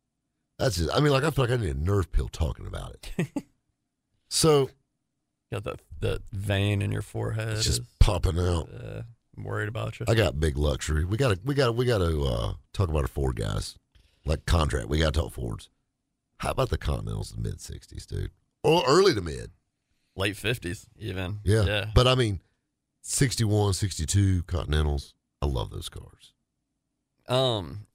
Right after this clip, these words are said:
Speaker 2: that, yeah. A-, and those were the top Lincolns again. You know, you got a premium brand but then you got their premium cars.
Speaker 1: You got the Continental.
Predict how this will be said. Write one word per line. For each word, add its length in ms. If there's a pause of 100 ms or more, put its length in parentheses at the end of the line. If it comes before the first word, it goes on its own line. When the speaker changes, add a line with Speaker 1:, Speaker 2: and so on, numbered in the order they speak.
(220)
Speaker 2:
that, 240
yeah. 320 (120)
A-, 60
and 360
those 220
were 120
the 100
top 340
Lincolns 480
again. 380
You 100
know, 80
you 120
got 320
a 100
premium 540
brand 560 (360)
but 120
then 140
you 80
got 280
their 140
premium 840
cars. 400
Speaker 1:
You 80
got 220
the 80
Continental. 840